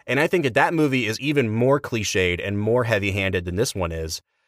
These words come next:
Um, but the actor that played Ray Charles was Jamie Foxx, and he won an Oscar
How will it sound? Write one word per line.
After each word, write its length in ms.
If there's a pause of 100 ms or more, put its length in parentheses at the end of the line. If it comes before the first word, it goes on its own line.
(180)
Um, 240
but 200
the 140
actor 460
that 180
played 220
Ray 120
Charles 400
was 140
Jamie 260
Foxx, 380
and 140
he 80
won 180
an 80
Oscar 480